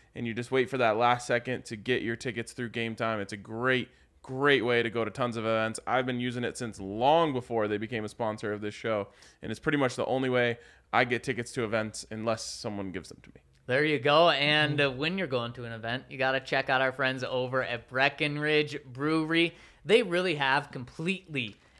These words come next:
Speaker 2: embraced Denver and Colorado. They had the Mile High City Lager for the Nuggets. Now they've got the Broncos Country Hoppy Pale Ale. There's nothing cooler than, uh, whether it's a Wednesday night or whether you're at the game,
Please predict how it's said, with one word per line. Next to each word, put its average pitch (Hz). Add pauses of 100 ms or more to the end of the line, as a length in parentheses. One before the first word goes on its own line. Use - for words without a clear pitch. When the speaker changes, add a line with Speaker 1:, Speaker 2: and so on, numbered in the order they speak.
(140)
Speaker 2:
embraced 131
Denver 131
and 127
Colorado. 127
They 160
had 175
the 139
Mile 139
High 139
City 147
Lager 139 (220)
for 151
the 139
Nuggets. 151
Now 143
they've 147
got 139
the 135
Broncos 139
Country 139
Hoppy 135
Pale 139
Ale. 143 (220)
There's 131
nothing 120
cooler 113
than, 110
uh, 110
whether 131
it's 123
a 123
Wednesday 131
night 139
or -
whether 131
you're 135
at 139
the 127
game, 127